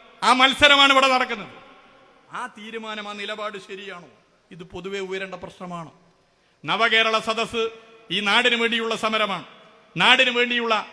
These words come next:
നാടിൻ്റെ അവകാശങ്ങൾ നിഷേധിക്കുന്ന കേന്ദ്ര സർക്കാരിൻ്റെ നിലപാട് തുറന്നു കാണിക്കുന്ന ഒരു സമരം കൂടിയാണ്. രണ്ടര വർഷക്കാലം എന്തൊക്കെ ചെയ്തു, രണ്ടര വർഷക്കാലം എന്തൊക്കെ ചെയ്യാൻ ആഗ്രഹിക്കുന്നു.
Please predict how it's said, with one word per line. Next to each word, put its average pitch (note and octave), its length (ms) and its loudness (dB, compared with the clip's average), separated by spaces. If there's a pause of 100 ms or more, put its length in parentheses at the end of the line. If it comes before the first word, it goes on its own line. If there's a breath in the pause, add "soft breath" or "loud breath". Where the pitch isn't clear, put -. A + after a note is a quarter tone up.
(520)
നാടിൻ്റെ A#3+ 640 4 (320)
അവകാശങ്ങൾ C4 880 2 (640)
നിഷേധിക്കുന്ന C4 680 2
കേന്ദ്ര C4 320 0
സർക്കാരിൻ്റെ B3 460 0
നിലപാട് B3 500 4 (460)
തുറന്നു A#3+ 340 -2
കാണിക്കുന്ന A3+ 600 -4 (500)
ഒരു F#3 120 -14
സമരം F#3+ 440 -14
കൂടിയാണ്. D#3 420 -20 (800)
രണ്ടര A#3+ 260 -2
വർഷക്കാലം C4 600 -2
എന്തൊക്കെ B3+ 280 -2
ചെയ്തു, C4+ 400 2 (680)
രണ്ടര B3+ 280 8
വർഷക്കാലം C4 580 4
എന്തൊക്കെ C4 260 2
ചെയ്യാൻ C4+ 400 4
ആഗ്രഹിക്കുന്നു. A#3+ 520 2